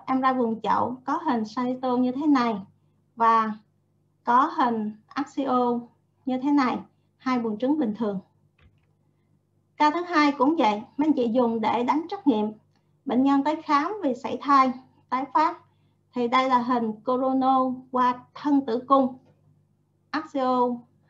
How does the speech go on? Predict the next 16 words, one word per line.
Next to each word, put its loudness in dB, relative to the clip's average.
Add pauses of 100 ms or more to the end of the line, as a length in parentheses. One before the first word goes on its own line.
(300)
axio 0
qua 4
cái, -4 (440)
à, -6 (320)
đoạn -6
eo -4
tử -6
cung 2
ha. -2 (340)
Vị -6
trí -4
này -2
là -8
cổ -4
tử -4
cung. -4